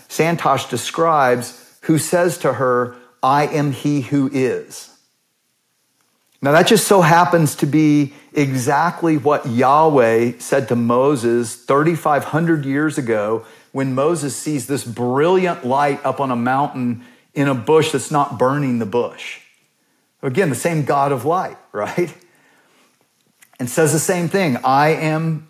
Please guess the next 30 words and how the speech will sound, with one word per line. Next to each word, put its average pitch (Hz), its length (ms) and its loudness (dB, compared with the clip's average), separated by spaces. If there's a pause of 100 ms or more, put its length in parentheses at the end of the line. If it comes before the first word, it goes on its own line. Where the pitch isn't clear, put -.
I 117 200 -4
am 139 520 -6
he 127 240 -8
who 135 220 -4
is. 113 180 -2
I'm 113 160 -4
the 117 100 -4
self-existent 113 840 -10
one." 85 260 -18 (760)
In, 151 560 0
uh, 139 40 -6
I 139 300 2
report 139 420 0
on 147 140 -2
a, - 20 0
a, 123 1120 -2
a 120 40 -2
Rwandan 120 1120 -2 (420)
guy 113 380 0
who 127 160 -4
was 120 180 -2
a 120 60 -6
Muslim 123 500 -4
imam 117 720 -6 (840)
who 131 540 0
has 123 220 -2
a 139 60 -2
near-death 123 440 -4
experience, 123 800 -6
and 127 760 -4